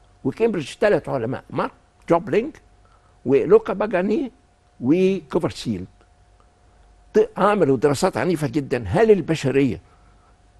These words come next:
انتقلت إلى آسيا وأوروبا ثم أمريكا بعد ذلك عن طريق مصر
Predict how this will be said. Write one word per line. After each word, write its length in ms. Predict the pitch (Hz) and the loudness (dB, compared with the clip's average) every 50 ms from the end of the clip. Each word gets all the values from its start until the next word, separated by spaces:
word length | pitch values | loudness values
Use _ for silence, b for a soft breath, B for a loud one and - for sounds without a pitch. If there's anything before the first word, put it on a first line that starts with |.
| _ _ _ _ - | _ _ _ _ -6
انتقلت 540 | - 131 - - - - - 160 151 - - | -6 -6 -6 -6 -6 -2 -2 -2 -2 -2 -2
إلى 160 | 156 147 131 | -2 -2 -2
آسيا 460 | 127 - - 175 - - 113 87 73 - _ _ _ _ _ _ _ _ - | -2 -4 -6 -6 -4 -4 -6 -6 -6 -10 _ _ _ _ _ _ _ _ -12
وأوروبا 640 | - 95 90 - - 113 117 165 165 - - 185 180 | -12 -12 -8 -4 -2 0 0 0 0 -2 -4 -6 -6
ثم 320 | - - - 160 156 110 | -4 -4 -4 -4 -2 -4
أمريكا 440 | 95 - 113 113 117 151 147 - 131 | -6 -6 -4 -4 -4 -6 -6 -8 -8
بعد 260 | 123 113 117 104 98 | -8 -6 -6 -6 -6
ذلك 460 | 107 110 107 104 113 - - - - 107 | -6 -4 -4 -6 -6 -8 -10 -14 -14 -12
عن 100 | 107 101 | -12 -10
طريق 260 | - 135 160 - 165 | -8 -8 -8 -6 -6
مصر 320 | 196 220 - - - - | -8 -8 -8 -12 -18 -18